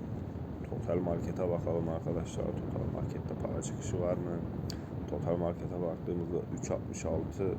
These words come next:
direnç, destek üç sıfır beş. Baktığımızda M A Ribon'un altında, hareketli ortalamaların altında düşen trende girmiş arkadaşlar. Üç sıfır beş destek bölgesi, buranın tutmasını bekleriz. Eğer buraya kadar geri çekilirse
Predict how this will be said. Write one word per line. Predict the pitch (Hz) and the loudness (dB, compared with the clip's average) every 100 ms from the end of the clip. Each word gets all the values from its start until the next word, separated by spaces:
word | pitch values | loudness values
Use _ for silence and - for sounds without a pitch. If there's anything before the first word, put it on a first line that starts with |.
| 82 | 2
direnç, | 85 82 85 - - | 4 4 2 0 0
destek | 85 - - - | 0 0 -2 -2
üç | - - - | -2 -4 -4
sıfır | - - 90 87 | -4 0 2 4
beş. | 85 - | 2 -2
Baktığımızda | - - - - 82 80 90 87 - - - - - - - - - - - - | -6 -6 -4 -2 -2 0 4 4 2 -2 -8 -8 -10 -10 -10 -10 -10 -10 -6 0
M | 78 78 76 | 0 0 2
A | |
Ribon'un | 80 82 87 90 | 2 2 2 4
altında, | 87 85 92 90 | 4 2 2 4
hareketli | 87 - 87 - | 4 2 -4 2
ortalamaların | 87 87 87 87 87 85 82 | 2 4 4 4 4 4 2
altında | 80 82 87 95 | 0 0 2 2
düşen | - 87 87 | 0 0 0
trende | 85 85 85 | 0 0 2
girmiş | 90 87 90 87 | 2 2 0 0
arkadaşlar. | 85 85 87 - - - 85 82 - | 0 0 0 0 -2 -4 -2 -2 -2
Üç | |
sıfır | - - - - 90 | -4 -6 -6 -2 2
beş | 87 87 71 | 4 2 0
destek | 69 - 95 90 - | -2 -2 -2 -2 2
bölgesi, | 90 90 92 - 92 87 | 2 4 2 2 2 4
buranın | 90 90 82 80 | 4 4 2 -2
tutmasını | - - - - 87 | -6 -4 -4 0 2
bekleriz. | 85 - 87 82 | 2 2 0 2
Eğer | 82 85 87 | 2 2 2
buraya | 87 85 | 2 2
kadar | 85 82 | 0 2
geri | 85 85 | 0 0
çekilirse | - - 90 90 - 92 | -2 -2 -2 -2 0 0